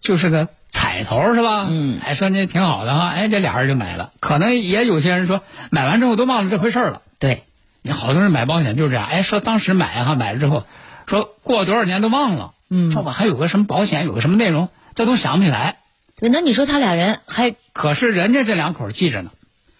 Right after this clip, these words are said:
Speaker 2: 呵。
Speaker 1: 人家这两口儿记着。
Speaker 2: 还能记着。
Speaker 1: 你想，二零一六年买的保险，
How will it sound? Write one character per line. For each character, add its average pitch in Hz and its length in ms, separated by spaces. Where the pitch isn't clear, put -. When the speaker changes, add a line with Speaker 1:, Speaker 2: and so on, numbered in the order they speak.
Speaker 2:
呵。 170 260
Speaker 1:
人 196 160
家 277 80
这 190 220
两 202 140
口 - 120
儿 - 40
记 202 60
着。 - 0
Speaker 2:
还 - 0
能 226 140
记 220 220
着。 113 100
Speaker 1:
你 208 140
想， 156 140
二 214 220
零 202 180
一 240 80
六 226 200
年 160 380
买 110 180
的 139 60
保 139 180
险， 113 460